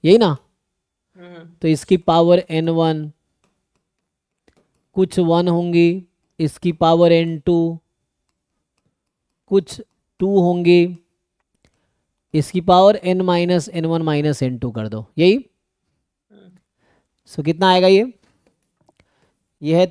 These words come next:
Speaker 1: theta, इसकी पावर एन वन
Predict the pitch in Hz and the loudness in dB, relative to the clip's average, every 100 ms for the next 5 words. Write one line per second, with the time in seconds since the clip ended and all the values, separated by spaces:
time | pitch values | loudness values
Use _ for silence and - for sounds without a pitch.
0 | - - 165 160 202 214 269 _ _ - | -4 -4 -4 2 2 2 -2 _ _ -6
1 | 156 - - 190 180 170 175 185 196 - | -6 -4 -6 -2 2 2 4 2 0 -8
2 | 151 151 151 156 156 | -8 -6 -4 -4 -4